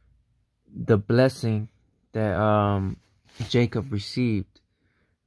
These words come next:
Okay, um, going back to the story of Jacob and Esau, uh, last camp,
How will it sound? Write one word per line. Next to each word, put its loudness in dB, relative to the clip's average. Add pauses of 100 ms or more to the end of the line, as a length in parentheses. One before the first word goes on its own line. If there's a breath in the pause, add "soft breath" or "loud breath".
Okay, 0
um, 0 (1200)
going 2
back 0
to -8
the -2
story 0
of -2
Jacob -4
and -4
Esau, 0 (1200)
uh, 2
last 0
camp, 0